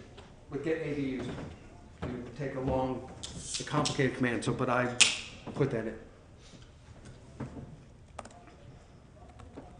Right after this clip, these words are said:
Um, another before and after. <clears throat> I wrote a, I, I copied my, I copied get history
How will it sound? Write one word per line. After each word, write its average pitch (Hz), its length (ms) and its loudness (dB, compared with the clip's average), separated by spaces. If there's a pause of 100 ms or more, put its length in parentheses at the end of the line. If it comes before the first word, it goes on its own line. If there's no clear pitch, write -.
(880)
Um, 147 420 10
another 185 520 12
before 165 400 12
and 160 100 12
after. 147 500 8 (120)
<clears throat> - 340 12 (2750)
I 151 140 12
wrote 175 440 12
a, 160 380 12 (680)
I, 135 140 8 (180)
I 151 140 12
copied 214 480 10
my, 180 320 10 (420)
I 143 80 4
copied 226 440 6
get 196 160 6
history 143 640 2